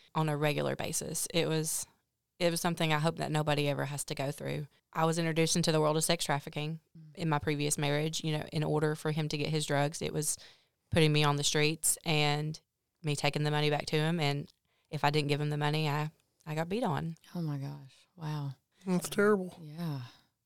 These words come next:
Speaker 1: Uh, I would have to say the, the most traumatizing thing that lives with me still is when I was twenty-three, my daughter, I got clean and sober for a little bit for my daughter's pregnancy. And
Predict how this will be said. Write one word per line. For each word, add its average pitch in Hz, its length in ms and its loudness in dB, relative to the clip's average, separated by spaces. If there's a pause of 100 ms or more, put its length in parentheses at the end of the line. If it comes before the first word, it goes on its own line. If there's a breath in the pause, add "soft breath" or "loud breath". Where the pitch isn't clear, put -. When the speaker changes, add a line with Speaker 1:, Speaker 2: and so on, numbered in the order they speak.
(140)
Speaker 1:
Uh, 185 180 0 (560 loud breath)
I 202 60 2
would 240 140 4
have 311 160 4
to 220 100 -2
say 196 180 6
the, 170 240 4 (760 loud breath)
the 185 220 2
most 185 720 2 (280)
traumatizing 185 480 4
thing 175 140 -4
that 156 160 0
lives 156 160 0
with 160 160 -2
me 160 80 -2
still 165 540 0 (180)
is 156 400 2 (140)
when 175 140 -2
I 170 60 2
was 170 140 4
twenty-three, 147 560 -2
my 147 200 -2
daughter, 143 500 4 (320 soft breath)
I 170 60 -2
got 180 160 4
clean 196 400 2
and 180 200 2
sober 160 300 2
for 160 140 -2
a 156 40 0
little 147 200 -4
bit 139 340 -4 (240 soft breath)
for - 100 -8
my 156 120 4
daughter's 147 280 4
pregnancy. 143 720 0
And 143 580 0